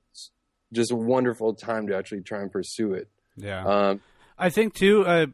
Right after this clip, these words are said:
Speaker 2: y-, you know, to be a glass half empty guy, we also see a sort of flip side to the coin, not,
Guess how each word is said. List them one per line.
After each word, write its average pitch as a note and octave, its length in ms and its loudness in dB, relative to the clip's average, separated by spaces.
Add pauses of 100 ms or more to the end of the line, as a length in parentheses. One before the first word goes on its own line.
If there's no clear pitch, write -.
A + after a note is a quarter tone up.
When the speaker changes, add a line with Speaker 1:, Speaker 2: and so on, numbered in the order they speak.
Speaker 2:
y-, D3+ 220 -6 (240)
you D#3 120 -6
know, C3 320 -4 (200)
to D3 120 -6
be C#3 440 -2
a B2 140 -6 (280)
glass B2 380 -2
half A#2+ 260 -4
empty B2+ 280 -4
guy, A2 200 -2
we A2+ 160 -2
also C#3 300 -2
see B2 340 -6
a A#2+ 80 -10
sort A#2 220 -8
of G#2 80 -12
flip C3+ 180 -12
side A2 340 -6
to G#2+ 120 -8
the G2 80 -14
coin, G#2+ 320 -12
not, C3 280 -2